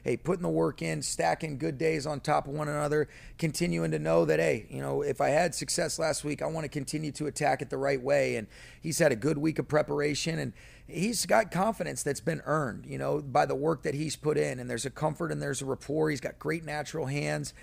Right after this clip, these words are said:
and he's really conscientious. You know, he is smart. The game makes sense to him. He's always in Cooper's ear. He's always in Matthews' ear. He's got the ability to play all over the formation, and that is a, a real benefit to us. And I was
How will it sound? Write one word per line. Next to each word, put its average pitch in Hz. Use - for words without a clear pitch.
and 160
he's 151
really 202
conscientious. 170
You 151
know, 143
he 156
is 185
smart. 131
The 139
game 160
makes 160
sense 165
to 143
him. 123
He's 131
always 156
in 151
Cooper's 156
ear. 156
He's 143
always 156
in 151
Matthews' 151
ear. 151
He's 143
got 156
the 160
ability 156
to 143
play 156
all 156
over 156
the 147
formation, 160
and 147
that 156
is 131
a, 127
a 135
real 160
benefit 160
to 160
us. 170
And -
I 180
was 156